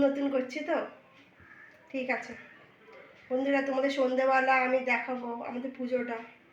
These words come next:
ঠিক আছে? সব তো শেয়ার করতে পারছি না একা হাতে, সব, সব তোমাদের সঙ্গে শেয়ার করতে পারছি না। অল্প অল্প যা শেয়ার করেছি সব দেখো। গোপু সোনার পছন্দ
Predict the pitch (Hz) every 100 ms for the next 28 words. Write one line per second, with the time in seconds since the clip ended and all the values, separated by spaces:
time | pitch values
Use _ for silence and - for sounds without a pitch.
0 | - - _ _ - _ - - 269 302
1 | 285 - 262 233 - 285 277 269 247 262
2 | 254 254 247 - 269 262 233 233 240 240
3 | 247 254 220 - - - - - - -
4 | 247 - 247 247 247 262 254 254 220 226
5 | - 233 226 226 240 226 240 - - -
6 | 240 233 233 247 247 247 254 240 - 254
7 | 240 240 254 254 254 262 254 - _ _
8 | - - 262 247 220 233 - 240 - -
9 | - - - 247 254 254 247 247 247 226
10 | 262